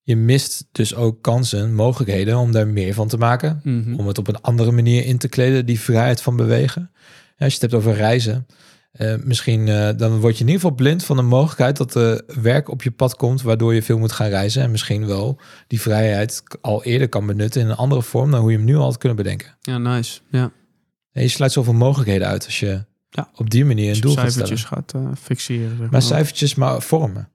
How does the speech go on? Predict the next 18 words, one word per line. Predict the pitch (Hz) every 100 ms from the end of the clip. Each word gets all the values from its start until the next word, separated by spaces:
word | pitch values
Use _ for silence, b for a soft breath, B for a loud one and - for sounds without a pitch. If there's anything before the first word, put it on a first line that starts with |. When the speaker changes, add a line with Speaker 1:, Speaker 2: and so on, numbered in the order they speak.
| -
Speaker 2:
Mhm. | 127 120 135
Speaker 1:
En | 117
cijfertjes | - 123 117 117
zijn | - 110
slechts | - 113
weer | 113 104
vormen. | 127 107 95 104 b b b b
En | -
als | 117 120
je |
het | 117
hebt | - 117 113
over, | 113 113 113 110 113
eh, | 110 -
als | - 131 123
ik | 123 117 -
een | 117 117
gezin, | - 113 110 127 123 110